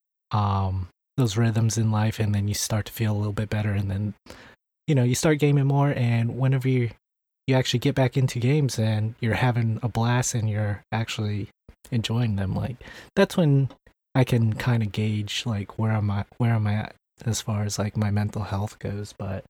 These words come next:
um, yeah, pretty much all my life, like, I've been playing video games, uh, since a kid, and, like, I don't know about you guys, but, like,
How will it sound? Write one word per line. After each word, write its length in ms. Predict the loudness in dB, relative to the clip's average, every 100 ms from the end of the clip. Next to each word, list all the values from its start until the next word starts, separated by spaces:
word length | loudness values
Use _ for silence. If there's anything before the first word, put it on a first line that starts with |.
| -20 _ -20 _ _ -4
um, 400 | 0 0 0 -4 -10 _ _ _ _ _ _ _ _ _ _ _ _ _ _ 0
yeah, 80 |
pretty 240 | 2 4 6
much 220 | 4 4
all 100 | 2
my 140 | 4
life, 280 | 2 0 -2
like, 220 | -2 -2 -2
I've 140 | 0
been 160 | 0 -2
playing 380 | 0 0 0
video 340 | 0 -2 0 -2
games, 560 | -2 -2 -2 -4 -8 -12 -20 _ _ _ _ _ -4
uh, 260 | 0 0
since 280 | 0 2 2
a 40 | 0
kid, 420 | 2 4 4 2
and, 260 | 0 2 2
like, 300 | 2 0 -2 _ -20 -20 _ _ _ _ _ _ 0
I 40 |
don't 120 | 4 4
know 120 | 4
about 220 | 4 4
you 140 | 2
guys, 260 | 2 2 2
but, 140 | 2
like, 260 | 2 2 0